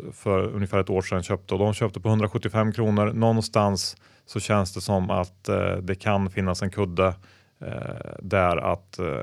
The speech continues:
förr eller senare så kommer de säkert att försöka lägga ett bud på hela rasket och plocka ut det.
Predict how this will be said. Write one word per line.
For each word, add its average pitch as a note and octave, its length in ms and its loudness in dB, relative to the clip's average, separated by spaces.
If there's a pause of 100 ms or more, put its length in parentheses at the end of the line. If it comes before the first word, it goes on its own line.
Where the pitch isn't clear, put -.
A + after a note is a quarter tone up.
(340)
förr G2+ 180 0
eller F2+ 120 0
senare F2+ 320 -2
så - 120 -8
kommer F2+ 260 -2
de F2+ 100 -2
säkert - 400 -6
att F2 200 -6
försöka F2+ 280 -6
lägga F2 160 0
ett F#2+ 100 -2
bud F#2 260 -2
på F#2 60 -6
hela F2+ 200 -2
rasket - 540 -6
och F#2 280 -8
plocka F#2 200 -4
ut F2 120 -4
det. - 100 -6